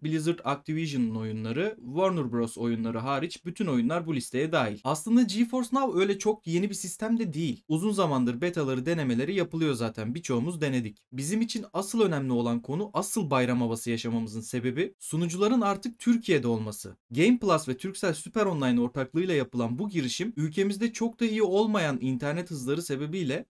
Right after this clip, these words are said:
GeForce Now'ın çok daha rahat, çok daha kolay erişilebilir bir duruma gelmiş olması.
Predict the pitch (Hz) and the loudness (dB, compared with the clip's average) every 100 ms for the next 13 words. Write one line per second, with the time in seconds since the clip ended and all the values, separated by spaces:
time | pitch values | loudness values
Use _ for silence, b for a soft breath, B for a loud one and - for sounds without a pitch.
0 | 131 127 214 214 160 - 135 185 196 220 | -10 -2 -2 2 0 0 -4 -2 -4 -4
1 | 226 - 131 123 147 208 - 214 220 156 | -2 0 2 2 0 -2 0 -2 0 0
2 | 190 196 147 180 180 151 151 165 156 175 | 0 -2 -2 2 2 2 -2 -2 -2 -2
3 | 160 139 139 156 180 143 143 143 131 113 | -2 -4 -2 -4 -2 -2 -2 -2 -2 -2
4 | 110 - | -4 -10